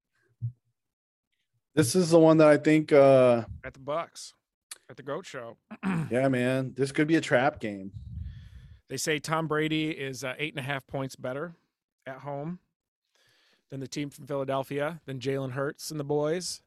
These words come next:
Speaker 1: Yeah.
Speaker 2: Um, I, I would probably agree with that. I don't, I mean, the Eagles have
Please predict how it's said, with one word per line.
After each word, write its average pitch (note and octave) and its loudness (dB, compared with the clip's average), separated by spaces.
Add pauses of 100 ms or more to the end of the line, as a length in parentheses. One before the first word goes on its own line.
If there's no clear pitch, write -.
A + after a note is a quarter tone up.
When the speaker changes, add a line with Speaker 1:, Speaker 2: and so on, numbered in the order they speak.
(840)
Speaker 1:
Yeah. B2 -4
Speaker 2:
Um, B2 -10 (680)
I, D3+ 0 (400)
I B2 -4
would C#3 -4
probably C#3 2
agree B2+ -4
with B2+ -6
that. C3 -2
I B2+ 0
don't, B2+ -6
I - -20 (100)
mean, - -8
the A2+ -8
Eagles C#3 -6
have G#2+ -10